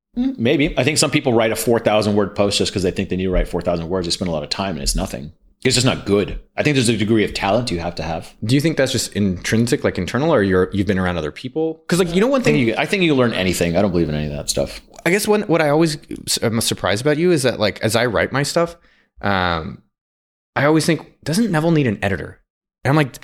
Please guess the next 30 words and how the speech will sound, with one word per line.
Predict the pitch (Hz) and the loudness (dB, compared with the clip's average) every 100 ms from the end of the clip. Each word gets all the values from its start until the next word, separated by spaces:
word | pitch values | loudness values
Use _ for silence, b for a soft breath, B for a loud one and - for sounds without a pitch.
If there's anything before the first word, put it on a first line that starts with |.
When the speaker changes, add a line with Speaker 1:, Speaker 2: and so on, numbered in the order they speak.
| - | -2
Speaker 2:
'cause | 143 | 0
I | 143 | 2
have | 196 | 2
editors, | 160 135 101 90 - | 2 0 -2 -6 -2
right? | 98 | 0
Like, | 107 | 0
I | |
have | 107 95 | -2 -2
Brandon | 113 117 | -2 0
who | 107 | -2
edits | 98 143 | -2 0
video, | 160 151 | 2 4
I | 98 | 4
have | 92 | 2
Jason | 101 101 101 | 0 -2 -4
who | |
edits | 85 - | -6 -2
audio, | 151 151 143 | 0 2 4
I | 104 | 2
have, | 98 87 - b b b | 0 -4 -10 b b b
uh, | 95 92 - | -2 -2 0
Ash | 101 104 107 110 | 0 0 0 -2
and | 92 | -2
David | 120 135 123 | 2 2 2
who | |
help | 104 98 | 0 0
me | |
with | 95 87 | -2 -6
the | - | -6
text, | - 156 - - | -4 -4 -4 -14